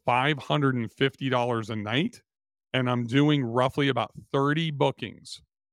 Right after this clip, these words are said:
thirty to thirty-five bookings per property on an annualized basis, that is maybe forty bookings, I guess. No, maybe, yeah, probably about forty, forty-five bookings per property. You know, you're talking about another twenty, fi-,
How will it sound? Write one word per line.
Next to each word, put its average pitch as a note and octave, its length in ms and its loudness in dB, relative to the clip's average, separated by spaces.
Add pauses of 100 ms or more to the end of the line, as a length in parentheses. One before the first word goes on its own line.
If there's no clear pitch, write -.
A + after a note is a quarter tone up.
(200)
thirty F#3 280 4
to F3 100 0
thirty-five C#3+ 920 -4
bookings A#2+ 560 -6
per D#3 380 -2
property C#3 760 -2 (560)
on C3 200 -2
an B2 200 -6
annualized C3 760 -2
basis, - 720 -6 (400)
that B2 200 0
is C3 440 -2 (480)
maybe G#3 180 2
forty C#3 400 0
bookings, A2 540 -8 (560)
I B2+ 100 -6
guess. A2+ 300 -2
No, F3+ 240 0
maybe, F3 260 -4
yeah, C#3 200 -2
probably D3+ 220 0
about B2 200 -4
forty, C3 240 -4
forty-five A2 480 -6
bookings G#2+ 400 -10 (400)
per C3+ 120 2
property. A2+ 540 -4 (540)
You B2+ 60 -4
know, B2+ 60 -2
you're B2 60 0
talking C#3+ 180 0
about B2+ 120 0
another B2 280 0
twenty, C3 380 0
fi-, - 240 -4